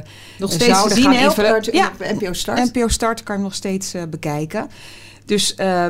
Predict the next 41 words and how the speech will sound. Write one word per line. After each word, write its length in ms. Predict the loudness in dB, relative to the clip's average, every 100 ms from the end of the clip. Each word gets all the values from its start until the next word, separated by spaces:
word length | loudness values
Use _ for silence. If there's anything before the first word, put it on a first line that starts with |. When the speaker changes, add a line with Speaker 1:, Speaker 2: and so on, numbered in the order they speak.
| -4
Speaker 2:
ja, 480 | -4 -2 0 -2 -2
ik 120 | -4
vind 160 | -4
het 80 | -4
natuurlijk 340 | -2 -4 -4 -12 -20 -12
een 160 | -2 2
heel 320 | 4 4 4
interessant 480 | -2 -4 -2 -2 -2
onderwerp, 360 | -4 -2 -2
omdat 140 | -2 -4
ik 60 |
zelf 220 | 0 -2
natuurlijk 280 | 0 -4 -2
ooit 220 | -2 -2 -2
enorm 360 | 2 4 4 2
zoekende 340 | 0 0 0
was. 420 | 0 -2 -6 -10 -12 -16 -18 -4
Maar 180 | -2 2
vooral 280 | 2 2 2
ook 300 | 4 4 4
omdat, 400 | 0 0 0 -2
kijk, 140 | -6 -6
je 40 | -6
hebt 120 | -6
natuurlijk 180 | -6 -6 -2
een 60 |
aantal 240 | -2 -2 -6 -4
basisvormen 920 | -2 -2 -4 -6 -6 -4 0 0 0
waarop 260 | 0 -2
je 120 | -4 -4
kinderwens 400 | -2 0 -2 -2
kan 160 | -4
vervullen. 320 | -4 -2 -2
Maar 140 | 0 0
daarbinnen 400 | -2 -2 -2 -2
zijn 200 | -2 -2
zoveel 720 | -2 -2 0 0 0 0 -4 -6
verschillende 400 | -8 -6 -2 -2
nuances, 560 | 0 0 0 -2 -4
zoveel 480 | -2 0 0 -2 -4
thema's. 420 | -2 0 0 0